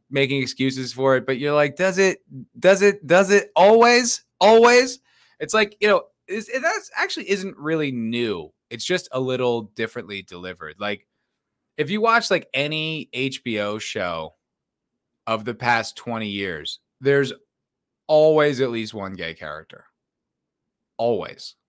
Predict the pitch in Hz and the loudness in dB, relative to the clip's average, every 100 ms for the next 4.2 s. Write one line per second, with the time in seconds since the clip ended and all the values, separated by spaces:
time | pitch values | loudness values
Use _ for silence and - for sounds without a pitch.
0 | _ _ _ _ _ _ _ 107 113 117 | _ _ _ _ _ _ _ -2 0 0
1 | - 135 151 160 220 190 139 - 151 131 | -2 -2 -2 -2 -2 -2 -4 -6 -6 -6
2 | - - 127 160 165 107 113 - 110 - | -8 -8 -2 -2 -2 -8 -10 -8 -6 -6
3 | 101 101 80 - _ _ - 95 92 95 | -8 -8 -12 -16 _ _ -14 -10 -8 -6
4 | 120 | -8